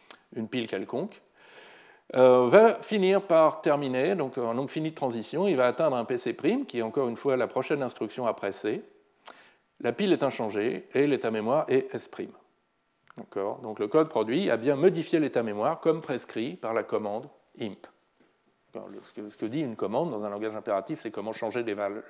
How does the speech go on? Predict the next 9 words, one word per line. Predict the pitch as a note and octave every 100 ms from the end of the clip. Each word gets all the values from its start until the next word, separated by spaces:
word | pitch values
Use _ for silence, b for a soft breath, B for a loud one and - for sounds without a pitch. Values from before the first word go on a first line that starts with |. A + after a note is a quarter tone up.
| A2+ A2+
les |
valeurs | G#2 G#2+ A#2+ A2+
des | A2
variables, | G2+ G2 A2 D#3 E3+ B B
donc | A2+
comment | G#2 A2
changer | A#2 A2+ A2+
l'état | G#2 G2+ G2+
mémoire. | G2 G#2